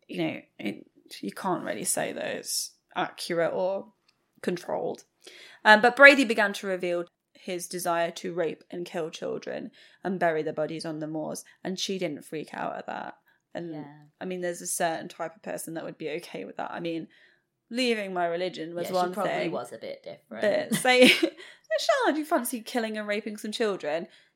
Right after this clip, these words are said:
Speaker 1: That definitely would have pushed me <laughs> over a line. I would have been like, "Yeah, I'm not down for that."
Speaker 2: Yeah, she's further down the spectrum of psycho than we are.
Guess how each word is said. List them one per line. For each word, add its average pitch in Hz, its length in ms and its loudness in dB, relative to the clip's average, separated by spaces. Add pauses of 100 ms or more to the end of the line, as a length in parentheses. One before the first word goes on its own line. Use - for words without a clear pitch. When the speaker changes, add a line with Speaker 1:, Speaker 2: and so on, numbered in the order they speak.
(560)
Speaker 1:
That 254 220 4
definitely 185 400 -2
would 170 140 -8
have 180 120 -10
pushed - 300 2
me 262 140 4
<laughs> 220 80 8
over 220 200 6
a 202 60 8
line. 190 240 2
I 202 40 4
would 208 120 0
have 202 40 -4
been 196 140 -4
like, 180 200 -2 (280)
"Yeah, 156 220 -8
I'm 95 100 -8
not 76 100 -14
down 82 160 -8
for - 80 -16
that." - 220 -6
Speaker 2:
Yeah, - 60 -20
she's 220 240 -12
further 226 280 -4
down 170 260 -8
the 165 80 -12
spectrum 156 540 -10
of 143 200 -10 (960)
psycho - 600 -18
than 147 200 -18
we 139 160 -16
are. 139 280 -14